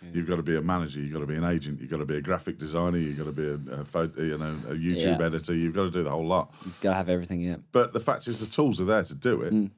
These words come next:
Speaker 2: and, you know, it, it only takes half a day to learn the, the fundamental skills,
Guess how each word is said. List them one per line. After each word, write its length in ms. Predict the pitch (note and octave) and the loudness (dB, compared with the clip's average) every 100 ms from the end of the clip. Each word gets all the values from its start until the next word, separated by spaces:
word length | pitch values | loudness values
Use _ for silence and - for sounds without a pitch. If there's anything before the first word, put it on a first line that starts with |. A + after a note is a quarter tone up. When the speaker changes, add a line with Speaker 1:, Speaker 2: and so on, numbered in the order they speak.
| - | -4
Speaker 2:
and, 220 | E2+ F2 E2+ | 0 0 0
you 100 | F#2+ | 0
know, 140 | E2 | 2
it, 160 | F2 F2 | 2 2
it 240 | - F2+ | 0 0
only 180 | F#2+ F#2 | 0 0
takes 260 | F2 F#2 - | 0 -2 0
half 220 | F2+ E2 | -2 -2
a 60 | E2+ | 0
day 160 | F2 | 0
to 100 | E2 | 0
learn 420 | D#2+ E2+ E2 D#2 C#2 - - | 2 2 2 0 -6 -12 -10
the, 100 | C#2+ - | -10 -8
the 100 | - | -6
fundamental 480 | F#2 E2 D#2+ E2 C2+ | 0 0 0 -2 -4
skills, 520 | - G2 E2 E2+ | 0 2 2 -2